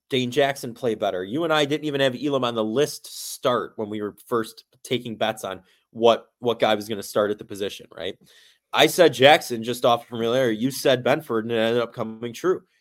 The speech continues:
And Benford's a later round pick in the same draft, and it, he's, he's been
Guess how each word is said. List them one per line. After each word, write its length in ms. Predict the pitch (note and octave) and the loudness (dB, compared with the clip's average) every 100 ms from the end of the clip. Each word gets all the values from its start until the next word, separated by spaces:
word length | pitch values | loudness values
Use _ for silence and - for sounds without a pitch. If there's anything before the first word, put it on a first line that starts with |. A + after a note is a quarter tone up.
| _ | _
And 180 | C3 A2+ | -8 -4
Benford's 460 | B2+ E3+ A3 E3 D3+ | 0 -2 0 -4 -2
a 60 | |
later 280 | C3+ C#3 D#3+ | 0 2 2
round 280 | D3+ D3 C3 | 2 0 -2
pick 340 | - A#3 - - | -6 -6 -6 -12
in 120 | C#3 | -8
the 60 | C3 | -8
same 300 | - D#3 C#3+ | -6 -6 -6
draft, 480 | C3 F3+ C#3 C3+ _ _ _ _ | -4 -4 -4 -10 _ _ _ _
and 340 | D3+ D3 C#3 - - - _ _ - - _ _ _ | -4 -2 -6 -12 -18 -20 _ _ -20 -20 _ _ _
it, 180 | - C3+ | -10 -10
he's, 400 | - D3 C#3+ - - | -10 -10 -10 -14 -10
he's 200 | D#3 B2+ | -8 -8
been 340 | G#2+ D3+ D3+ | 0 0 0